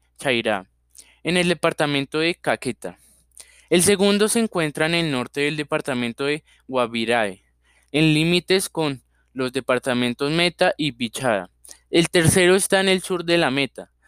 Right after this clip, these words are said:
asociado principalmente a municipios como Uribe, Mesetas y Vistas Hermosas. Finalmente, el cuarto foco está en Putumayo, principalmente en las riberas del río Coqueta, en municipios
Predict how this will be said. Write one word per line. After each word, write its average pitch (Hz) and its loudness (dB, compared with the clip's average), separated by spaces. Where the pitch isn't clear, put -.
asociado 139 0
principalmente 143 -4
a 160 -2
municipios 131 -4
como 135 -6
Uribe, 160 -4
Mesetas 131 -2
y 131 -4
Vistas 123 -4
Hermosas. 110 -6
Finalmente, 180 -2
el 156 0
cuarto 180 0
foco 190 -4
está 127 0
en 147 -2
Putumayo, 123 -6
principalmente 147 0
en 156 2
las 151 4
riberas 147 2
del 175 4
río 127 -4
Coqueta, 147 -4
en 208 2
municipios 151 -4